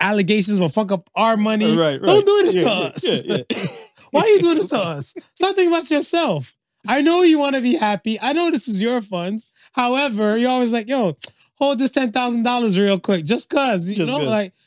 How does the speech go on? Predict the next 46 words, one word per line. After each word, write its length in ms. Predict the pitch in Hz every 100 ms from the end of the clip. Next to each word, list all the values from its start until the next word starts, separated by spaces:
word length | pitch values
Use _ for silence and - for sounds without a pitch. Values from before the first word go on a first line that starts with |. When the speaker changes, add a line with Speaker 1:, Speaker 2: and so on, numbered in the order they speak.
| _
Speaker 1:
don't 160 | 254 262
do 120 | 285
this 140 | 294 -
to 100 | 202
us. 300 | 170 123 - -
Speaker 2:
Yeah. 140 | 113 123
Speaker 1:
And 160 | 190
then 100 | 247 233
the 120 | 208
other 220 | 285 277
side, 220 | - 202
you're 160 | 185 233
looking 200 | 226 202
like, 280 | 185 151 - _ _ _ _ _ _ _ _ _ _ _ _ _ _ _ _ _ _ 123
I 60 |
love 220 | 120 113
that, 240 | 113 110 101 -
that, 220 | 120 104
that 160 | 107 104 -
is 180 | 123
a 80 | 117
Jay-Z 640 | 113 147 160 151 147 175 156
line, 420 | 143 143 131 120
actually, 460 | 120 127 - 117 113
but 200 | 113 110
Fab 300 | - 139 131
turned 180 | 135 123
into 200 | 110 110
a 60 | 104
song. 480 | 151 139 110 107 - _ _
"Where 120 | 120
the 100 | 117
money 260 | 120 135 131
goes, 340 | 131 127 123
where 80 | 113
the 80 | 120
honey 200 | 131 135
stays," 520 | 123 131 131 127 113
Reese 220 | 120 127 -
plays 300 | 127 123 -
the, 200 | 120 123
um, 400 | 120 113 104 101 _ -
the 60 |
blue 140 | 113 127
skies 300 | - 127 113
with, 160 | 110